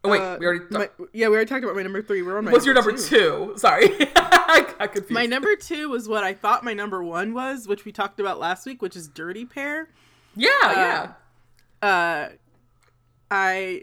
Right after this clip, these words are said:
Speaker 2: did some soul searching, and I just, uh, uh, decided it was only my second favorite, but
Speaker 1: Oh,
Speaker 2: it
Speaker 1: okay.
Speaker 2: is still so good, and it makes me so happy, and all the, like,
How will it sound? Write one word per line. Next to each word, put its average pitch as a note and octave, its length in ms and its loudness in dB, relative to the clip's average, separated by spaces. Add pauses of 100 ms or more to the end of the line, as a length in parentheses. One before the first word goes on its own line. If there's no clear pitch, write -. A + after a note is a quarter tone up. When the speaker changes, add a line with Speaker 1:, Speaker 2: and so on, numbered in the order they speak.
(140)
Speaker 2:
did G#3 180 -14
some F#3 140 -14
soul F#3 180 -10
searching, E3+ 400 -14
and D3 80 -12
I D3+ 80 -10
just, D#3+ 220 -16
uh, F3 100 -10 (400)
uh, E3 220 -8
decided F3+ 440 -6
it E3 80 -8
was D#3+ 120 -12
only E3+ 160 -12
my D#3+ 160 -14
second F#3 400 -16
favorite, D3+ 480 -12
but F3+ 440 -4
Speaker 1:
Oh, F3+ 240 -14
Speaker 2:
it F#3 240 -4
Speaker 1:
okay. E3 480 -8
Speaker 2:
is E3 320 -14 (680)
still D4 420 -8
so C#4 340 -4
good, E3 460 -6 (200)
and F3+ 240 -6
it F#3+ 60 -14
makes G3 220 -12
me F3 80 -14
so A3 240 -8
happy, F#3 680 -6
and E3 400 -10 (1500)
all G3+ 220 -2
the, B3 80 -2
like, F3+ 500 -4